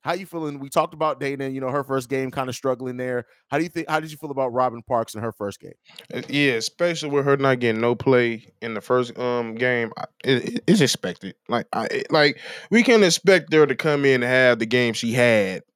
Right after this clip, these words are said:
Speaker 2: every single time that she
Speaker 1: Yeah.
Speaker 2: had in Canada in that
Speaker 1: Sure.
Speaker 2: preseason. She, and, and she went off. So,
Speaker 1: Yeah.
Speaker 2: in, in the time she did have, she went off. So, I'm, I'm not too worried about it. Um, I was really looking at, really, when I look at that, I was looking at the sock selections and, um,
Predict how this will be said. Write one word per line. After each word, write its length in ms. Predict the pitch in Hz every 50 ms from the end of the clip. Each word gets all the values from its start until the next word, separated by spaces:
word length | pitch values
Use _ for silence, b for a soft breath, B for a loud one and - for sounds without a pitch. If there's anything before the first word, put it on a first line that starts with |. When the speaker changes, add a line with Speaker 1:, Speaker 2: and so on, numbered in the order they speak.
| _ _ _
Speaker 2:
every 260 | - 131 127 113 226
single 280 | - 127 117 107 101 104
time 420 | 104 120 117 110 107 101 101 101 -
that 240 | - - 104 117 113
she 140 | 120 117 113
Speaker 1:
Yeah. 80 | 113 107
Speaker 2:
had 100 | 101 92
in 60 | 92
Canada 380 | - 127 123 110 95 95 98
in 100 | 98 101
that 160 | 101 98 98 -
Speaker 1:
Sure. 100 | 123 110
Speaker 2:
preseason. 300 | 101 - 104 98 95 - -
She, 180 | - - 147 - 143 - 127
and, 280 | 135 135 123 117 98 -
and 220 | - 120 120 113 - - 90 - _ - 85 165
she 220 | - - 185 175
went 160 | 151 131 113
off. 400 | - 117 107 - - - - - _ _ _ _ _ _ _ -
So, 260 | - 127 120 113 - -
Speaker 1:
Yeah. 120 | - 123
Speaker 2:
in, 120 | 127 107 110
in 60 | 127 123
the 60 | 113
time 300 | - 151 147 143 139 131
she 160 | 131 143 139
did 240 | 139 143 143 139 135
have, 140 | 131 120 117
she 100 | - 131
went 200 | 120 113 104 -
off. 240 | 98 101 101 113 -
So, 340 | - - 117 113 113 110 B B B B B B B -
I'm, 200 | 190 214 208 180
I'm 220 | - - 208 226
not 220 | 214 170 127 - -
too 200 | - 185 185 175
worried 300 | 170 175 170 165 160 160
about 320 | 156 160 165 165 165 165
it. 180 | 165 160 - 151
Um, 460 | 160 165 160 156 156 147 143 127 - _ b b b b b b -
I 120 | - 127 160
was 140 | 170 165 165
really 280 | 165 165 170 160 156
looking 320 | 151 156 156 143 139 143 147
at, 180 | 143 139 127 117 - _ _ - - _ _ - - - 127
really, 380 | 147 156 175 196 208 190 175
when 160 | 151 156 156
I 80 | 160 165
look 180 | 170 175 175 160
at 100 | 165 156
that, 100 | 156 147
I 40 | 151
was 80 | 151 147
looking 200 | 151 147 143 139
at 100 | 135 120
the 80 | 113 110
sock 260 | - - 139 127 -
selections 640 | - - 127 123 123 113 107 - 107 104 104 90 90
and, 180 | 107 107 107
um, 460 | 107 113 110 107 107 104 104 104 98